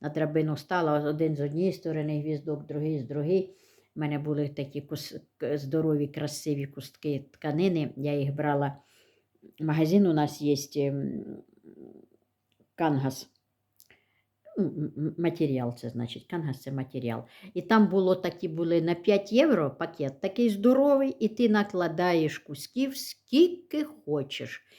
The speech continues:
на п'ять євро. Я ото брала. І так хорошо, я ото собі наберу, о, там і такі, і на стіл скатертину можна, і оце ж на вікна.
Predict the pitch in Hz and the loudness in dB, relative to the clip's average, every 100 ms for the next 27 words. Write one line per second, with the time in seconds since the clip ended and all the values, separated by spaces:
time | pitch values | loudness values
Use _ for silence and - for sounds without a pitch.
0 | _ - 160 160 - 190 - - 123 123 | _ -6 -4 -4 0 0 0 -4 -2 -2
1 | 131 147 180 151 151 143 131 123 127 123 | -2 2 2 0 -4 -6 -4 -4 -6 -8
2 | - 180 _ 403 415 - - 165 - - | -10 -12 _ -6 -6 -6 -6 -4 -4 -6
3 | 156 143 143 143 139 135 147 139 131 _ | -8 -6 -6 -8 -10 -12 -10 -8 -10 _
4 | - _ - 165 208 240 370 370 381 370 | -20 _ -6 2 4 8 8 8 8 8
5 | - - _ _ _ 226 220 214 214 208 | 4 -18 _ _ _ -2 0 0 0 -2
6 | 196 226 220 185 - 190 185 214 247 311 | 0 -4 -4 -6 -6 -4 2 4 4 0
7 | - - 220 262 254 - 254 240 247 240 | -4 -2 2 2 2 0 -4 2 2 0
8 | - 240 240 226 220 220 214 196 196 202 | 0 4 4 6 6 6 4 2 -2 -2
9 | 254 233 226 208 190 196 226 165 160 233 | 0 0 0 -4 -4 -2 0 -2 0 2
10 | 240 247 220 220 220 | 2 0 2 2 0